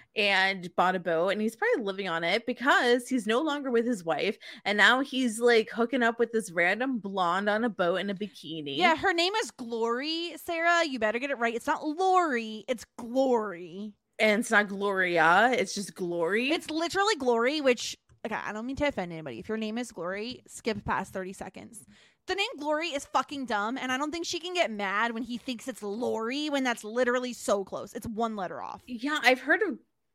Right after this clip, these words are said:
Speaker 1: um, like, Gloriana. I've heard of Gloria. I have not heard of Glory.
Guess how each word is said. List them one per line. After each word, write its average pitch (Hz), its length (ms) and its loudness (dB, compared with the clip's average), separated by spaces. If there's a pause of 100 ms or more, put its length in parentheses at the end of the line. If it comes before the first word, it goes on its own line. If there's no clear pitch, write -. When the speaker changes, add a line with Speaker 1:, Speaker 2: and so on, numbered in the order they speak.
Speaker 1:
um, 220 540 2
like, 180 220 -8 (100)
Gloriana. 180 1040 0
I've 165 200 0
heard 190 320 0
of 180 440 2 (120)
Gloria. 175 520 2
I 165 300 4
have 185 160 -4
not 208 280 -2
heard 240 220 0
of 185 180 -8
Glory. 170 800 -4